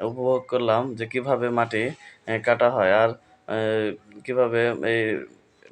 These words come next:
ভেকু দিয়ে মাটি, এ, বিভিন্ন সুন্দর করে সরানো হয়। তারপর আমরা চল-, চলে গেলাম ওভারব্রিজে একটু, এ, চারপাশটা,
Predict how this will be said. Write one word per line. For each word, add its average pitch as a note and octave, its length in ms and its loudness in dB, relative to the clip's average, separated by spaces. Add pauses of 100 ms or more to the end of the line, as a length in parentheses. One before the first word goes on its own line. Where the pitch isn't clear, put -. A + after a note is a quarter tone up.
(100)
ভেকু A#2+ 280 0
দিয়ে A#2+ 240 4
মাটি, A#2 360 0 (580)
এ, G#2 160 -4
বিভিন্ন A#2+ 360 -8
সুন্দর A#2+ 380 -6
করে A#2+ 360 0 (360)
সরানো A#2 340 0
হয়। G2+ 100 2
তারপর B2 420 4
আমরা B2 680 4
চল-, A#2 300 -8
চলে A#2+ 280 -2
গেলাম A#2 360 0
ওভারব্রিজে A2+ 580 -4
একটু, A2+ 320 -8 (440)
এ, G#2+ 280 -4
চারপাশটা, A#2 640 0